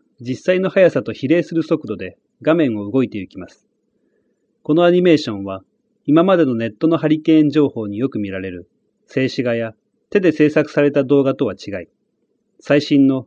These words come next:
ハリケーンのデータを動画で表示しています。このハリケーンデータは、グラフと地図で表示され、ユーザーはマウスを使い、インタラクティブに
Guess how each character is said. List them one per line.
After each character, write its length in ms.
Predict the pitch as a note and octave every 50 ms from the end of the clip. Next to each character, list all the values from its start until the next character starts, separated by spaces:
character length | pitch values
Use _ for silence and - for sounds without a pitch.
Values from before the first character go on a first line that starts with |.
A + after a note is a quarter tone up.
| _
ハ 140 | _ - C3+
リ 100 | D3+ D#3
ケ 160 | D3+ - G3
ー 60 | E3+ C#3+
ン 40 |
の 100 | A2+ G#2+
デ 200 | F#2+ A2 G#2 G2
ー 20 | -
タ 220 | - F2+ F2 E2+
を 140 | F#2 F#2 - _ _ _ -
動 200 | A#2+ D3+ E3 D#3
画 100 | E3 D#3
で 80 | D3+ C#3 A2
表 160 | C#3 C3+ C3
示 60 | B2 A#2+
し 100 | - -
て 100 | - A2
い 60 | G#2
ま 140 | G2 F#2+ -
す。 120 | _ _ _ _ _ _ _ _ _ _ _ _ _ _ _ _ _ _ _ _ _ _ _ _ _ _ _ _ _ _
こ 140 | _ - D#3
の 100 | F3 F#3+
ハ 140 | - - F#3
リ 140 | F3+ F#3 -
ケ 200 | - F3 E3+ E3
ー 40 | E3
ン 60 | D#3
デ 180 | D#3 D3+ B2+
ー 40 | G#2+
タ 220 | - F#2+ F#2 F2+ F2+
は、 180 | F2 F2 - _ _ _ _ _ _ _ _ _
グ 100 | A#2 C3+
ラ 100 | D3+ D3
フ 120 | - -
と 260 | _ - C3+ C3 B2+ - _ _ _
地 140 | _ - G#3
図 100 | F3 D#3+
で 140 | B2+ A2+ G#2+ -
表 200 | A#2+ A2+ A2 G#2
示 60 | G2+
さ 140 | - A2 F#2+
れ、 140 | F2+ - _ _ _ _ _ _ _ _ _ _ _ _ _ _ _ _ _ -
ユ 180 | C3+ C3+ C3+
ー 20 | B2+
ザ 220 | A#2+ C#3 B2+ B2
ー 20 |
は 200 | A#2 A#2 A#2 A2 - _ _ -
マ 100 | E3 F#3
ウ 80 | D#3
ス 140 | D3 - A#2+
を 80 | G#2 G2
使 260 | - - - G2+ F2+
い、 80 | F2 _ _ _ _ _ _ _ _ _ _ _ _ -
イ 100 | D#3 F#3
ン 60 | F3
タ 100 | - F#3+
ラ 120 | G3 G3
ク 60 | G3 -
テ 120 | - C#3+
ィ 20 |
ブ 80 | G#2+ G#2+
に 220 | G2 F#2+ F#2 F#2